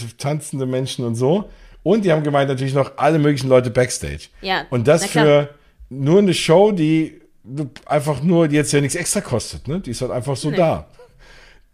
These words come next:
Speaker 1: Das finde ich schon mega, mega cool. Die soll fünfmal am Tag später laufen.
Speaker 2: Fünfmal?
Speaker 1: Ja.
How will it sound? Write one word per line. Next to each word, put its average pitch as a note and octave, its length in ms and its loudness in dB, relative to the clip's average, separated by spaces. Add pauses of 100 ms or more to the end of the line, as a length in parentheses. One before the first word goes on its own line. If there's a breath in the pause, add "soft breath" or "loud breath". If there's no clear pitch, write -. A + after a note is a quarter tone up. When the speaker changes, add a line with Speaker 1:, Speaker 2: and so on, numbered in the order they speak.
(120)
Speaker 1:
Das - 220 -6
finde D#3 220 0
ich D3+ 120 -4
schon D#3 340 4 (360 loud breath)
mega, C#3+ 340 4
mega D3 280 4 (120)
cool. G2+ 120 -2
Die A#2 100 -2
soll C#3+ 280 4
fünfmal F3 540 0
am D3 140 2
Tag D3+ 260 -4
später C3+ 320 -2
laufen. C#3+ 400 -2 (160)
Speaker 2:
Fünfmal? C#4 1000 -4 (160)
Speaker 1:
Ja. A#2+ 260 -2